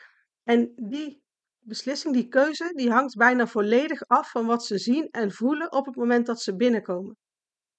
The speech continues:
Als jouw positionering goed is, hè, als het meteen duidelijk is voor wie je er bent, wat je verkoopt, wat jouw producten anders maakt, dan voelt iemand zich aangesproken.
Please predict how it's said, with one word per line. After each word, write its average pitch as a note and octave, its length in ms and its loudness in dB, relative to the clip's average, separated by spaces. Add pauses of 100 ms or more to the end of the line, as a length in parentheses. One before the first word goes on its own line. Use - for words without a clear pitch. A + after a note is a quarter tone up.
(420)
Als C#4+ 240 4
jouw D#4 200 6
positionering D4 760 0
goed E4 260 0
is, F#3 180 -2
hè, A#3 120 -2
als C4+ 160 -2
het - 100 -16
meteen D#4 400 0
duidelijk C#4 380 6
is C4+ 180 -2
voor G#3 160 0
wie C#4+ 160 -2
je D#4+ 80 -4
er C#4+ 120 2
bent, B3+ 320 2 (300)
wat C4 260 -2
je D#4 80 -2
verkoopt, B3+ 480 0
wat A#3+ 280 -2
jouw C#4+ 140 2
producten C#4 400 0
anders A#3 340 0
maakt, - 600 -6
dan C4+ 200 -2
voelt D#4 200 -6
iemand B3+ 260 -2
zich B3 140 -2
aangesproken. A3 680 -4